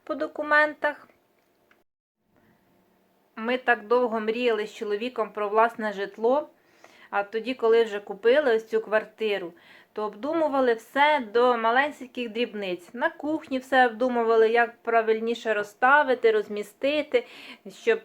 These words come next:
е, все помістилося. Хоч вона має ось ці невеличкі розміри, але все рівно ми до всього приложили свою, як би мовити, е, душу, любов. І зробили так,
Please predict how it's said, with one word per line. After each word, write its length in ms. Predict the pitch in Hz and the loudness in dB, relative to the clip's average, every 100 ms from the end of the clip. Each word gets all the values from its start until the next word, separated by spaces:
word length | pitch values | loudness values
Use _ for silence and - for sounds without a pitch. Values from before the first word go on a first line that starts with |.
| - | -6
е, 240 | 208 208 202 | -2 0 -2
все 240 | 196 233 | -2 -6
помістилося. 920 | 233 214 202 202 - 302 294 262 - | -4 -4 -6 -8 -4 2 4 2 -2
Хоч 240 | 220 196 240 | -4 -4 -2
вона 160 | 240 | -2
має 340 | 240 247 240 202 | 2 2 4 4
ось 140 | 214 | 0
ці 120 | 220 | 0
невеличкі 680 | 220 220 220 233 220 - - | 2 4 4 6 6 4 2
розміри, 640 | 262 330 339 302 285 269 269 - - - | 4 4 4 2 4 4 0 -12 -20 -6
але 360 | 208 233 233 | 2 6 6
все 320 | - - 226 233 | 6 0 2 2
рівно 360 | 294 330 269 | 4 0 2
ми 140 | 233 233 | 4 4
до 280 | 220 226 | 4 4
всього 540 | 208 - - 349 320 226 | 2 -4 2 4 4 2
приложили 840 | 226 226 226 214 233 285 269 240 | 2 4 6 4 4 6 6 4
свою, 460 | 240 208 220 240 240 | 2 0 0 2 2
як 500 | 208 214 214 - - _ | 2 0 -2 -6 -20 _
би 220 | 240 202 220 | -12 -4 0
мовити, 540 | 240 240 240 240 233 - - _ - | 4 4 4 2 -2 -4 -20 _ -6
е, 220 | 208 208 | -2 0
душу, 680 | 190 226 311 370 - 302 285 - _ | 0 2 4 2 0 -4 -4 -10 _
любов. 600 | 214 214 196 254 302 320 320 _ _ _ | 0 0 2 6 8 8 6 _ _ _
І 80 | 220 | -6
зробили 500 | 202 226 214 240 220 | 0 2 6 6 6
так, 320 | 220 294 392 | 2 2 2